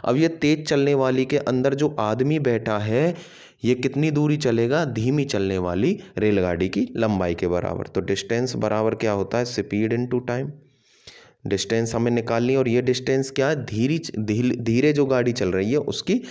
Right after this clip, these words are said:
लंबाई। अब क्या विपरीत दिशा में है तो स्पीड को जोड़ दो, तो साठ प्लस अड़तालीस तो कितना हो जाएगा?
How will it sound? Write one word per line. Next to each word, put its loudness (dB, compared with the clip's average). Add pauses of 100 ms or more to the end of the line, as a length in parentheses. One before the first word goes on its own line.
(160)
लंबाई। 0 (360)
अब 0
क्या 2
विपरीत 2
दिशा 0
में 2
है 0
तो -2
स्पीड 0
को -4
जोड़ 4
दो, -2
तो -4
साठ -2
प्लस -2
अड़तालीस -2
तो -4
कितना -4
हो 0
जाएगा? 0